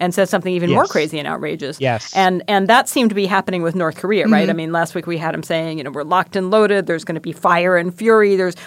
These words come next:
Speaker 1: I wasn't even tough enough," and every time anybody said, "Oh my God,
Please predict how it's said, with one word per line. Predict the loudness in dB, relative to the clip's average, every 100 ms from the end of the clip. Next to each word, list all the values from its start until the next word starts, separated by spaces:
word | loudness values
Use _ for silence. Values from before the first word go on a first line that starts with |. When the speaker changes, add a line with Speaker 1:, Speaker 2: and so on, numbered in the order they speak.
| -20 -4
Speaker 1:
I | 0
wasn't | 2 2 0
even | -2 -4
tough | 0 2 2
enough," | 2 4 4 4
and | 0
every | 2 -2
time | -2 -2 -2
anybody | -2 -2 -4
said, | -2 -2 -2 -2
"Oh | -4
my | -4 -4
God, | -4 -2 -4 -6